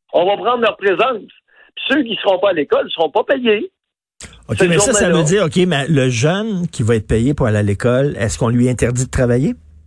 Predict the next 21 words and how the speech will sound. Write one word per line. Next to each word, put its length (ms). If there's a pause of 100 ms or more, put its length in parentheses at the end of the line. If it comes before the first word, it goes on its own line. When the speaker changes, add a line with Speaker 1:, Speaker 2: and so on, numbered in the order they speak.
(720)
Speaker 1:
Mais 180 (100)
comment 140 (180)
les 140 (160)
interdits ? 560
T'en 200
vas 140
où 100
avec 160
tes 140 (100)
interdits, 540
toi ? 240 (260)
J'ai 160
juste 200
envie 240
de 160
te 180
dire 280
un, 420
un 40
mot 200
vulgaire, 460